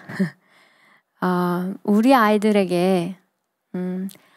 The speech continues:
하나님 바보 모습을 보여주세요. 종교 바보 말고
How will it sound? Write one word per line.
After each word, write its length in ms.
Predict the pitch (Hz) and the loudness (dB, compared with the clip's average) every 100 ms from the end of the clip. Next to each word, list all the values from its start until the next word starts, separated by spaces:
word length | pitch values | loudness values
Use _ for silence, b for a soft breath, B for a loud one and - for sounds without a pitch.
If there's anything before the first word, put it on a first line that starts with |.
| b b | b b
하나님 480 | - 330 349 330 | 0 2 4 4
바보 500 | 247 208 190 196 196 | 2 0 2 2 2
모습을 720 | 190 185 175 190 170 175 180 170 | 2 0 -2 -4 -4 -4 -4 -6
보여주세요. 800 | - 190 190 180 165 - 175 156 151 - _ _ _ _ _ _ _ _ _ _ _ | -4 -2 -2 -4 -8 -10 -8 -8 -10 -16 _ _ _ _ _ _ _ _ _ _ _
종교 520 | - 220 214 214 226 | -4 0 2 4 4
바보 360 | 214 180 175 180 | 2 -2 -2 0
말고 800 | 180 165 160 170 240 247 175 | 0 -2 -6 0 4 4 2